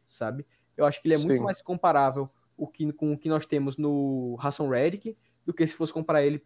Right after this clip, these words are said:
Speaker 1: por exemplo, com o Kazir White, sabe? Então, eu até considero ele mais edge do que linebacker. Acho que é só a nomencla-, nomenclatura que colocam nele, sabe? Então
Speaker 2: E, e tem um, tem até um detalhe importante que o, o, o A J Brown,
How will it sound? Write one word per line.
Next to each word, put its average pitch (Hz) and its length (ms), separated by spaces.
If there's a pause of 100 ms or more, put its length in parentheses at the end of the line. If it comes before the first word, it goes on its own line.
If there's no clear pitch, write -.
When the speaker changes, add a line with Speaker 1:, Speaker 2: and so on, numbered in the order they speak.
(100)
Speaker 1:
por 147 120
exemplo, 139 360
com 143 220
o 143 40
Kazir 143 320
White, 110 300
sabe? 110 320 (520)
Então, 131 460
eu 202 120
até 190 520 (360)
considero 180 580
ele 160 100
mais 160 280
edge 143 180
do 165 80
que 170 80
linebacker. 127 580 (200)
Acho 131 180
que 143 60
é 139 40
só 147 440
a - 40
nomencla-, 156 480
nomenclatura 156 760
que - 100
colocam 147 400
nele, 117 240
sabe? 113 340 (760)
Então 131 1120 (320)
Speaker 2:
E, 143 400
e 143 40
tem 151 200
um, 160 220
tem 139 180
até 143 260
um 165 80
detalhe 151 240
importante 143 420
que - 100
o, 143 100
o, 120 460
o 113 60
A 120 120
J 147 200
Brown, 127 560